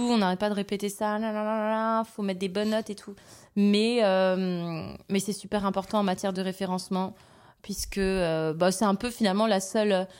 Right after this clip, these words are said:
la seule rémunération quasiment que j'ai, euh, pour ce podcast,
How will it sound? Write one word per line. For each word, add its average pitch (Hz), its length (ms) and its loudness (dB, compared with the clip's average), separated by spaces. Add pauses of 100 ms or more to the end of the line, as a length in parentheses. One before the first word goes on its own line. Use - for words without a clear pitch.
(180)
la 214 120 4
seule 294 180 4
rémunération 262 800 4
quasiment 233 480 0
que 208 160 -4
j'ai, 220 300 0
euh, 185 160 -2
pour - 180 -18
ce - 120 -4
podcast, 208 540 -2